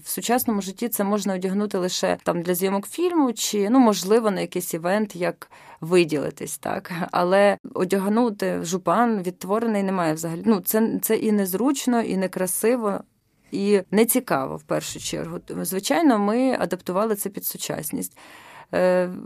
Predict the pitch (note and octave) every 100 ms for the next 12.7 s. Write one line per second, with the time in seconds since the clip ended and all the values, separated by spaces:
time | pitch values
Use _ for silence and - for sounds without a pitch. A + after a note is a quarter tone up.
0 | - F#3 C#4 D4+ - A3 - F#3+ G#3+ F#3+
1 | F3+ - - A#3+ G#3+ G3+ F#3+ F3 D3+ D3
2 | D#3+ - - - - F3+ B3 C4 B3+ A#3
3 | - G3+ F#3+ G3 G#3 G#3 - - - F#3
4 | F#3+ G3 G#3+ A#3 A3+ A3 G#3+ G3 G#3+ G3+
5 | D#3+ - D#3+ D#3 - - D3+ D#3 - -
6 | - - - - F3 E3+ E3+ F3 F3 -
7 | G#3 B3 B3+ A#3+ G#3+ G#3 A3 G#3 A#3 G#3
8 | G#3 G3+ F#3 F3+ G3+ - G3+ F3+ E3+ E3
9 | F3 E3+ F#3 F#3 - E3+ E3+ D#3+ E3 E3
10 | - G3+ G3+ F3+ E3+ E3+ F3+ F#3 F3+ F3+
11 | F3 F#3 F#3+ G#3+ C4+ C4+ - - - -
12 | - F3 F#3+ G#3+ A3 A3